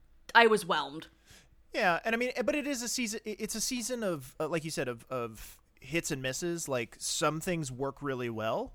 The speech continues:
Speaker 2: Like, let's talk about, uh, Partly Cloudy, Chance of Rain. That is, as an event episode, works way better, I felt like, than The Crossing did from the season before, which was their big sweeps episode. Um,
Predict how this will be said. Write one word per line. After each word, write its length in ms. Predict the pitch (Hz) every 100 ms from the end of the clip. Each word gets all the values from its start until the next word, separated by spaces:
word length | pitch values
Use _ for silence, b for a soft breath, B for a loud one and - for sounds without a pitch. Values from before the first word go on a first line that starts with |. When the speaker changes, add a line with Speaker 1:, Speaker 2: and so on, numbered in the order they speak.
| -
Speaker 2:
Like, 200 | 135 131
let's 200 | 139 -
talk 180 | 135 131
about, 300 | 135 131 -
uh, 400 | 127 123 117 117
Partly 280 | 113 131 98
Cloudy, 280 | 139 131 135
Chance 260 | 151 143 156
of 60 |
Rain. 280 | 175 208 104 b b b b -
That 320 | 127 139 170
is, 180 | 170 139
as 200 | 151 143
an 80 | 143
event 380 | 135 135 170 180
episode, 580 | 131 131 - 127 123 120
works 320 | 139 127 -
way 240 | 123 143
better, 280 | 139 143 160 117
I 100 | 113
felt 240 | 131 113
like, 160 | 110 -
than 140 | 117
The 80 | 113
Crossing 420 | 135 170 - 117
did 240 | 113 113
from 160 | - 120
the 80 | 113
season 300 | 123 110 107
before, 320 | - 220 160
which 180 | 117 123
was 80 | 117
their 140 | 113
big 200 | 113 107
sweeps 400 | - 127 104 -
episode. 580 | 101 - 101 - - - - B B B -
Um, 520 | 123 110 107 104 107